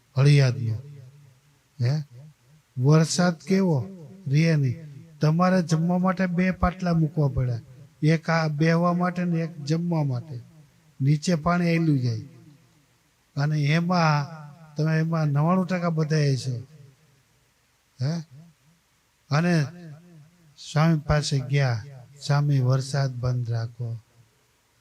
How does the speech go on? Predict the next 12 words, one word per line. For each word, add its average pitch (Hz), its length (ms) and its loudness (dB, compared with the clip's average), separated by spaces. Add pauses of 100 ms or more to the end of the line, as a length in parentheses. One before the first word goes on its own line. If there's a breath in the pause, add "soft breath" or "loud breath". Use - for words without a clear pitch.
(600)
હરિભક્તો 139 600 0
ગયા. 113 300 -6 (1200)
"સ્વામી 151 360 -2
આપણો 143 340 -2
આ 135 140 -2
સમયો 143 500 -4
છે." 151 560 -6 (2000)
સ્વામી 160 320 2
કે, 151 400 0 (400)
"ભલે 156 200 2
વરસાદ 135 380 0
વરસે." 117 480 -6